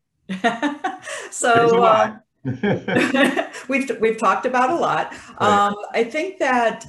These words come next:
Speaker 1: um, most importantly for your, your audience to know is that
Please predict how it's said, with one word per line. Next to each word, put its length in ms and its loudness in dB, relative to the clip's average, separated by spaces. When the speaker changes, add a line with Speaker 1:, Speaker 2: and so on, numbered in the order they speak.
Speaker 1:
um, 280 2
most 320 -2
importantly 920 -2
for 420 0
your, 760 0
your 280 -4
audience 580 -2
to 80 -8
know 500 -2
is 440 -6
that 580 -4